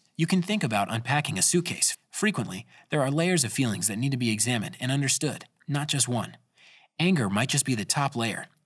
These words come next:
After you've discovered why your child or teen was angry, you might ask about other layers. Was there hurt or a sense of rejection involved? Perhaps your child or teen feels embarrassed. Fully unpacking the suitcase of feelings will help your child or teen feel better understood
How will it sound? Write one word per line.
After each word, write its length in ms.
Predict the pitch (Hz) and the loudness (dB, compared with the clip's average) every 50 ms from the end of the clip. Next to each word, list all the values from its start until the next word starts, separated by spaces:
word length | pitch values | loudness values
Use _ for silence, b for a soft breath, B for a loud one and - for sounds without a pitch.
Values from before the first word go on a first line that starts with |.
| _ _ _ | _ _ _
After 260 | - 156 170 170 175 180 | 0 0 0 0 0 2
you've 200 | 170 156 123 117 | 2 2 2 2
discovered 460 | 110 - - - 156 135 - 92 95 | 2 2 2 2 0 0 0 -2 -2
why 120 | 98 98 | -2 0
your 120 | 101 101 101 | 0 0 -2
child 280 | - 131 123 120 110 | -2 0 0 0 -2
or 80 | 107 95 | -2 -4
teen 280 | - - 123 123 113 | -4 -4 -2 -4 -4
was 120 | 107 95 98 | -4 -4 -2
angry, 380 | 117 139 135 - - - - B B B B B B | -2 -2 -2 -4 -6 -12 -16 B B B B B B
you 120 | - 147 | 0 2
might 180 | 165 180 185 - | 2 2 2 0
ask 260 | - 156 147 - - | 0 0 0 0 0
about 200 | 131 123 120 117 | 0 0 0 2
other 240 | - 131 135 117 98 | 2 0 0 0 -2
layers. 400 | 87 90 85 - - - - - - _ _ _ _ _ | -4 -6 -8 -6 -4 -4 -4 -4 -6 _ _ _ _ _
Was 140 | - 113 - | -4 -2 0
there 100 | 117 110 | 0 -2
hurt 380 | 107 - - 185 156 - - - | -2 -2 0 0 0 0 -2 -6
or 160 | - 113 107 | -4 -4 0
a 40 | 101 | 2
sense 260 | - - 156 143 135 | 2 2 2 2 0
of 100 | 127 117 | 0 0
rejection 420 | 113 101 98 143 143 - - 110 90 | -2 0 0 0 0 0 -2 -2 -2
involved? 400 | - 143 - - - - - - b b b b b b b | -6 -8 -8 -10 -10 -12 -14 -20 b b b b b b b
Perhaps 280 | - 139 151 165 170 170 | -4 0 0 0 2 2
your 80 | 170 151 | 0 0
child 280 | - 170 151 151 151 | 2 0 0 0 0
or 60 | 143 | 0
teen 240 | 131 - 160 156 151 | 0 0 0 0 0
feels 260 | 147 - 147 143 135 | 0 0 -2 0 0
embarrassed. 540 | 131 117 117 131 131 110 - - - - - _ b b b b b b b b - | 0 0 0 0 -2 -2 -2 -2 -4 -4 -4 _ b b b b b b b b -10
Fully 240 | - 170 180 196 196 | -4 -2 0 2 2
unpacking 520 | 156 117 110 117 120 127 120 - 113 98 | 2 0 -2 -2 -2 -2 -2 -2 -2 0
the 60 | 92 87 | 0 0
suitcase 440 | - - 147 139 - 107 98 - | 2 2 0 0 0 0 0 0
of 100 | - 92 | 0 0
feelings 420 | - - 139 131 110 95 - - - | 0 0 0 0 0 0 -2 -4 -2
will 120 | 135 139 | 0 0
help 200 | 135 151 165 165 | 0 0 -2 -2
your 120 | - 147 139 | -4 -4 -4
child 280 | - 160 151 156 151 | -2 -2 -2 -2 -2
or 60 | 143 | -2
teen 220 | 117 - - 131 123 | -2 -2 -2 -2 -2
feel 160 | - - 123 | -2 -2 -2
better 280 | 110 127 160 165 165 156 | 2 4 4 4 4 4
understood 580 | 143 127 110 104 - - - 127 101 - - | 2 0 2 0 0 0 0 -2 -4 -6 -10